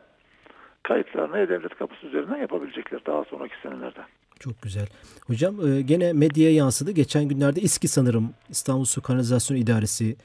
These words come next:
Speaker 2: sisteme girdi. Böyle haberler de alıyoruz. Her hafta demek ki bir güncelleme, yeni bir hizmet sunuyorsunuz bir anlamda.
Speaker 1: Evet, tabii biz sürekli olarak, e, hizmet sayısını artırmaya çalışıyoruz. Evet, e, İSKİ'de, aski'de şu anda E-Devlet kapısı üzerinden, e,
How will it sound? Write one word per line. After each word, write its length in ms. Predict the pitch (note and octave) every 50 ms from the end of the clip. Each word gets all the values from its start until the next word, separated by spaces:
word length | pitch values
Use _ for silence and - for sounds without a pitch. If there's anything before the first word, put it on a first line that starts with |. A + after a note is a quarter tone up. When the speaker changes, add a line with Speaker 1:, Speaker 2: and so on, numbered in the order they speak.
| _ _ _
Speaker 2:
sisteme 420 | - - - - - B2 A2+ A2+
girdi. 380 | G2+ G#2 G#2 G2+ A#2+ D#3 A3+ C#4+ E3
Böyle 160 | D3 D3+ D#3
haberler 480 | C#3+ D3 C#3+ D#3+ D#3+ D#3+ F3+ F#3 F3+
de 60 | E3+ E3
alıyoruz. 400 | C#3+ B2+ C3 D#3 A3 B3 - F3
Her 120 | F3+ F#3
hafta 240 | G3 F3 - F3+ D#3+
demek 220 | E3+ E3+ F#3+ -
ki 100 | - F3+
bir 60 | F3+
güncelleme, 640 | E3 C#3 D3+ D#3 C#3+ C#3+ D#3+ D#3 D3+ D3+ D3+ D3+ D#3
yeni 280 | D3+ C#3+ B2+ D3 D#3+ D#3+
bir 60 | D3
hizmet 440 | C3+ C#3 C3 C#3 E3+ F#3 - - - - - - - -
sunuyorsunuz 560 | - - C#3 C3 A#2+ A2 - - G#2+ F#2+ F#2+
bir 60 | G#2
anlamda. 220 | G2+ G2 F#2+ F#2+
Speaker 1:
Evet, 160 | F#2+ F#2+ F#2 F#2
tabii 320 | - G#2+ F#2 F#2+ F2 -
biz 120 | G3+ G3+
sürekli 400 | - - - B3+ - - - D#4
olarak, 520 | D4 C#4 A#3 A3 - C#4+ D4+ - - - C#4
e, 40 | D#4 D4+ B3+ G#3+ G3 F3+ F3+ F3 F3 F3 F3 F3 F#3 F#3+ G3 A3+ D#4+ C#4
hizmet 340 | E3+ D#3+ D3+ E3+ B3+ C4 - -
sayısını 640 | G3 F3 E3 - - - A3 C4 D#4+ E4+ D#4+ D#4 - _ _ _ _ -
artırmaya 500 | A3+ G#3+ - - - G#3 G3+ G3+ G#3+ G3+
çalışıyoruz. 560 | - - - - - - - - - D4+ D4+ D#4+ - - - -
Evet, 300 | C#4+ - E3 E3+ - - - - - - _ _ - - - - - - - _ _ _ F4
e, 380 | C#4 A3 - D#3+ D#3+ - - -
İSKİ'de, 500 | - C#4 - - - - - - - D3+
aski'de 760 | - - - - - - - - - - F3+ A3 A#3 A3+ - E4 C#4
şu 160 | - - -
anda 320 | - D#3+ D3+ E3+ F#3+ G3+
E-Devlet 380 | G#3+ G#3+ - - - - - -
kapısı 300 | - - - - - -
üzerinden, 440 | - C#3+ - - C#3+ D3 E3 G3+ A3+
e, 240 | B3+ C#4 C4+ B3